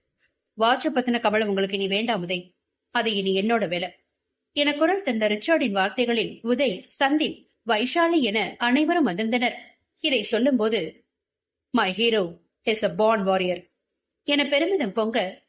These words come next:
வர்ணன் தன்னிடம் கடிகாரத்தை தந்து அனுப்பி ஆபத்தில் இருப்பதை குறிப்பால் உணர்த்தியதை பற்றி மொழிந்தார். அதை ஆமோதிக்கும் வண்ணம் சந்தீப்பும் தான் வர்ணனின் நடமாட்டத்தை பெங்களூருவில் தேடி கண்டுபிடிக்க இயலாமல் திணறிய போது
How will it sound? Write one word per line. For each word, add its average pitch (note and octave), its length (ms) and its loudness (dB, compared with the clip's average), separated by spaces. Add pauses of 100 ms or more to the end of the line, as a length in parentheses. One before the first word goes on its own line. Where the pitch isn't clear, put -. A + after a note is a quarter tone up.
வர்ணன் D#4 360 0
தன்னிடம் A#3 380 -2
கடிகாரத்தை D4+ 580 0
தந்து G#3 280 -2
அனுப்பி G3 540 -4
ஆபத்தில் D4 500 0
இருப்பதை A#3 440 0
குறிப்பால் D4 460 0
உணர்த்தியதை G3+ 460 -2
பற்றி F#3+ 260 -4
மொழிந்தார். G3 500 -2 (300)
அதை A#3+ 280 0
ஆமோதிக்கும் A#3+ 520 0
வண்ணம் F#3+ 400 -4 (120)
சந்தீப்பும் D4 640 0
தான் C#4+ 240 2
வர்ணனின் D#4 400 0
நடமாட்டத்தை B3+ 720 0 (280)
பெங்களூருவில் E4 560 2
தேடி A#3 260 -2
கண்டுபிடிக்க C4 500 -2
இயலாமல் A#3+ 480 0
திணறிய A3 320 -2
போது A3+ 460 -2